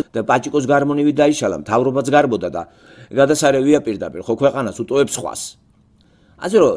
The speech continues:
როგორ უნდა შევამოწმოთ ჩვენ დღეს, ა, ვინ ქრისტიანი და ვინ არა? რა საშუალებით?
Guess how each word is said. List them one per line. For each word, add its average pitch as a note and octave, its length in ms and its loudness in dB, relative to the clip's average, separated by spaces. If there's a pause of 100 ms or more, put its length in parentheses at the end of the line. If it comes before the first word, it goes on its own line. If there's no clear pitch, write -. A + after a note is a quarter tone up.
როგორ D3 340 -2
უნდა F3 200 0
შევამოწმოთ A2+ 720 -6
ჩვენ - 300 -12
დღეს, G#2 380 -2 (460)
ა, - 160 -18
ვინ A#2+ 240 -6
ქრისტიანი G2+ 580 -8
და G#2 120 -6
ვინ D2+ 180 -12
არა? - 180 -20 (260)
რა A#2+ 280 0
საშუალებით? F2 640 -8